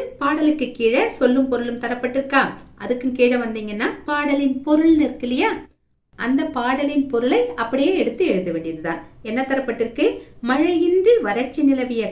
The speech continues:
காலத்தில் பாரி மகளிரான அங்கவை, சங்கவை ஆகியோரிடம் பாணர்கள் இறந்து நின்றனர். பாரி மகளிர் உலைநீரில் பொன்னிட்டு அவர்களுக்கு தந்தனர். அதனால்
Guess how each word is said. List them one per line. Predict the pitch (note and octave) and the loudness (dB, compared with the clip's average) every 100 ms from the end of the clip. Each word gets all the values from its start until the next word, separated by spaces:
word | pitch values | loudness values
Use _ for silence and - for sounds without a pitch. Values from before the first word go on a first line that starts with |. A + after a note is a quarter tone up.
| F#3+ | -4
காலத்தில் | E3+ F3+ F3+ F#3+ G#3 - - | -4 -6 -6 -2 0 0 -2
பாரி | A#3+ B3+ F#4 F#4 C4 | -4 -2 0 0 0
மகளிரான | A#3+ B3 A#3+ G3 F3 E3+ G#3+ F4+ - G#3+ | 0 -2 -2 -2 -6 -4 -2 -2 -2 -2
அங்கவை, | C#4+ F4 F4+ F#4 - | 0 0 2 0 -2
சங்கவை | A3+ A#3 A#3+ A#3+ A3 F3+ | -6 -4 -2 0 0 -2
ஆகியோரிடம் | G3 G#3 G3 F#3 E3 G#3+ - - | -2 -4 -4 -4 -4 -4 -4 -4
பாணர்கள் | C#4+ D4+ D#4+ C#4+ G#4 G#4 C4 | -4 0 0 2 2 2 2
இறந்து | C#4 C#4+ G#4 C#4+ | 0 0 2 0
நின்றனர். | G#3 G3 F#3 - - - - - G3+ | 0 -2 -2 -4 -12 -20 -20 -16 -8
பாரி | G3+ C4+ D4+ B3+ | -2 2 2 2
மகளிர் | B3 B3 C#4+ A4+ - - A#3 | 0 0 2 0 -2 -6 0
உலைநீரில் | C#4+ E4 E4 F#4 G4+ G4+ - | 4 4 4 4 2 2 -2
பொன்னிட்டு | A3+ A#3+ C4 C4 - A4 G4+ | -2 2 0 0 -2 0 2
அவர்களுக்கு | A#3 A#3 A#3+ B3 - A4+ - | 0 0 -2 -4 -2 -4 -2
தந்தனர். | A#3+ G#3+ F#3+ E3 - - - - | -4 -2 -2 -2 -6 -16 -16 -10
அதனால் | F3+ G3+ G3+ G4 | -6 -6 -4 -2